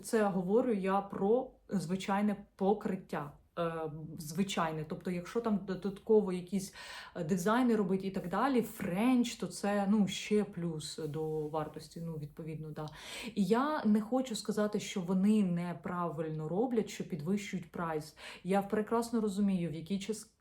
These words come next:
часи тяжкі ми живемо. Я прекрасно розумію, що і бізнесом зараз дуже важко. Тут питання в тому, чи готова я платити таку вартість, тому що от зараз взагалі, знаєте, в мене таке трошечки недомі-, в недоумінні, як це сказати,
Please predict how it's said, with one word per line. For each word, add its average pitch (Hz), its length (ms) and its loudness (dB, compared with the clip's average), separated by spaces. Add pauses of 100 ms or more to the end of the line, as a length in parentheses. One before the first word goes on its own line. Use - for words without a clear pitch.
часи 185 440 -2
тяжкі 180 400 -4
ми 170 140 0
живемо. 160 520 -4
Я 156 140 -6
прекрасно 202 500 -4
розумію, 190 500 0
що 175 320 -6 (280)
і 196 100 0
бізнесом 170 680 -2
зараз 160 300 -4
дуже 165 340 -4
важко. 156 440 -8 (200)
Тут 247 180 -2
питання 196 380 4
в 196 60 -6
тому, 240 260 2
чи 214 140 -2
готова 196 500 0
я 185 100 -2
платити 160 640 -6
таку 156 280 -12
вартість, 214 540 -4
тому 175 220 0
що - 280 -4
от 170 140 -4
зараз 196 380 -2
взагалі, 180 480 -2
знаєте, 180 320 -4
в 175 40 -4
мене 170 220 -4
таке 165 240 -10
трошечки 175 540 -8 (400)
недомі-, 165 600 -6
в 151 200 -6
недоумінні, 175 920 0
як 151 260 -4
це - 80 -14
сказати, 156 440 -8